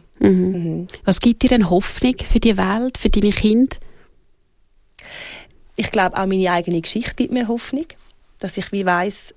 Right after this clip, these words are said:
Speaker 2: ähm, für Gott ist nichts unmöglich. Er kann aus allem etwas machen, oder? Ich habe nie Angst, dass sie an einen Punkt kommen, wo es nicht mehr weitergehen wird. Nach Gottes Willen sowieso nicht. Sie können sich entscheiden. Und ich glaube, gell, Jesus hat gesagt,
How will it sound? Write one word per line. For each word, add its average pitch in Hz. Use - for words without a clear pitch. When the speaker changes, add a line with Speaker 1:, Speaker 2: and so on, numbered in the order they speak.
Speaker 2:
ähm, 175
für -
Gott 196
ist 185
nichts 196
unmöglich. 180
Er 185
kann 175
aus 175
allem 196
etwas -
machen, 196
oder? 180
Ich 180
habe 180
nie 185
Angst, 196
dass -
sie 208
an 190
einen 180
Punkt -
kommen, 196
wo 180
es 170
nicht 190
mehr 190
weitergehen 196
wird. 208
Nach 175
Gottes 185
Willen 175
sowieso 170
nicht. 240
Sie 220
können 180
sich -
entscheiden. 185
Und 196
ich 240
glaube, -
gell, 190
Jesus 208
hat 196
gesagt, 180